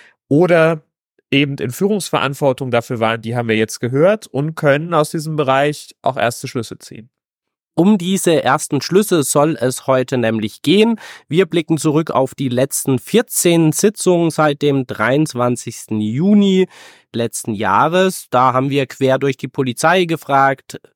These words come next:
Speaker 2: Das waren Abschnittsbeamte, der E-G-Rex, der O-G-Rex. Wir hatten genauso Ermittler aus dem L K A sowie Führungspersönlichkeiten bis eben hin in der letzten Sitzung, die beiden Polizeipräsidentinnen, und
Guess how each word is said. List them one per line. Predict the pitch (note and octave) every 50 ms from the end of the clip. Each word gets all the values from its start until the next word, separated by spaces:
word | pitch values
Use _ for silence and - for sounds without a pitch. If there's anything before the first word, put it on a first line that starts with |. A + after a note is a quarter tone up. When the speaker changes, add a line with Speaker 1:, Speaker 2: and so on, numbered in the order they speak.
| _ -
Speaker 2:
Das | - A#2 A#2 A2+ - - -
waren | - G2+ G2+ G#2+ A2 A2+ A2+ A#2 B2 A#2 - - - - - - _ _ _ _ _ -
Abschnittsbeamte, | - D#3 - - - D#3 D3+ - - - - - - A#2 A#2+ B2 B2 - - A#2 A#2+ A#2+
der | G#2+ A2 G#2+ F#2+ _ -
E-G-Rex, | C#3 F3 F#3 F#3 D#3+ C#3+ E3 D#3+ D#3 C#3+ C#3+ C#3+ C3+ - - -
der | - B2+ B2+ B2+ -
O-G-Rex. | - B2+ C3 D#3 F3 D3 C3+ D3 C#3 C#3 A#2 B2+ C3 C3 B2 - - - - - - - - - - _ _
Wir | - G#2+ A#2 B2 A#2+ A2+
hatten | B2 B2+ _ - B2+ B2 B2 A#2+
genauso | A2 A#2 G#2+ G#2 A2 A#2+ A#2 - C3 A#2+
Ermittler | - - A2 A2 A#2 C3 - - C#3+ C3+ B2+ B2+ B2 A#2+
aus | - A2+ A#2 G#2+ -
dem | - A#2 A2+
L | - - A2+ A#2+ A#2
K | - B2+ A#2+ -
A | - A#2 A#2+ B2+ C3 C3 C3+ B2+ C#3 _ _ _ -
sowie | - - A2 A2 C3 D3 C#3
Führungspersönlichkeiten | - - E3+ F#3 G3 F#3 F3 D3+ - - - C#3+ B2 - - C3 B2 A#2+ A#2+ A#2 - - B2 A#2 A2+ A2 - B2 A#2
bis | G2+ A2+ - -
eben | G#2+ B2 A2 A#2+
hin | A#2 C#3+ F3 G3
in | E3 - C3+ C3
der | B2+
letzten | A#2+ B2+ B2 A#2 - - - C3 A#2+
Sitzung, | - D3+ C#3+ - - D#3 D3+
die | C3+ B2+
beiden | A2 A#2+ A#2 A#2 A#2+ A#2 A#2
Polizeipräsidentinnen, | - - A#2+ G#2+ G#2 - - B2 C3 D3 F3 F#3+ G3 - - - - - - _ - - C#3+ C#3+ C#3 - D#3 C#3 - D#3 C3+ D3+ F#3+ - - D#3 E3+ F#3 F#3+ G3+ G3
und | - - D3+ E3 F#3 F#3+ -